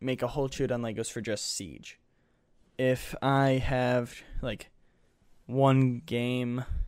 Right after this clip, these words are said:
like, ten clips from s-, separate games, and it's just one, those one clips for those games, I'll just do that. So it's, like,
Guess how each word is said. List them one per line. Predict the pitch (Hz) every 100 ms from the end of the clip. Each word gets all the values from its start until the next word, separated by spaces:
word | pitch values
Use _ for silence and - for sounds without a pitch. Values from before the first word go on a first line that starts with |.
| - -
like, | 104 - - _ _ _
ten | - - 139 135 131
clips | - 135 127 -
from | 120 117 113 104
s-, | - - - _ - _ _ _ _ _ _ -
separate | - 127 113
games, | 120 117 113 110 - -
and | 110
it's | 107 -
just | 110 -
one, | 120 117 -
those | 120 113 107
one | 110 107
clips | 120 -
for | - 113
those | 104 90
games, | 98 98 - - - _ _ _
I'll | 120 123
just | 113 110
do | 101 92
that. | 113 - _ _ _ _ _ _ _ _ _
So | - - 123
it's, | 113 - -
like, | 117 98 -